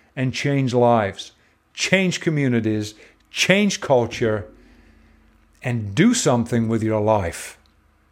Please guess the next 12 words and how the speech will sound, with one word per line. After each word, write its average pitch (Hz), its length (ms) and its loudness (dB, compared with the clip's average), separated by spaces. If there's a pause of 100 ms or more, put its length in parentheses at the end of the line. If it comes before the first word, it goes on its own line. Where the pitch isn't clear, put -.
(1080)
Because 127 440 -2
one 123 600 2
day, 143 480 0 (760)
you're 110 140 -4
gonna 113 180 0
have 98 220 -6
to 120 80 -8
give 107 180 -4
an 110 100 -6
account 110 420 -8
for 90 260 -6
it. 87 100 -16